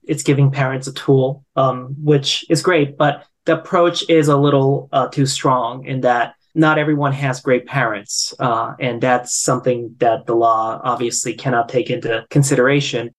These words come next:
It gives the parental consent. That means the parent or the guardian a very strong power. But what if you have bad parents who do not really understand their ch-, child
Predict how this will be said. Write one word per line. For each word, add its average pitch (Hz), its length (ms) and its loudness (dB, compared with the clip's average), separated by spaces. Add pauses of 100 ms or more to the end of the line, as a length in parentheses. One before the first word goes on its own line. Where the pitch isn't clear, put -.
It 143 100 4
gives 135 440 -2
the 135 140 0
parental 151 440 0
consent. 135 560 -2 (380)
That 135 160 0
means 127 160 -6
the 139 80 -14
parent 135 360 -2
or 127 80 2
the 123 60 -6
guardian 127 420 -2
a 113 40 -14
very 120 220 -2
strong 120 300 -4
power. 151 460 0
But 127 220 -4
what 131 220 0
if 127 180 0
you 123 120 -2
have 123 340 -2 (340)
bad 127 240 0
parents 131 580 -2 (280)
who 127 520 2 (380)
do 139 140 4
not 127 400 2 (400)
really 135 420 2
understand 127 800 -4
their 127 120 2
ch-, - 220 -10
child 131 580 -2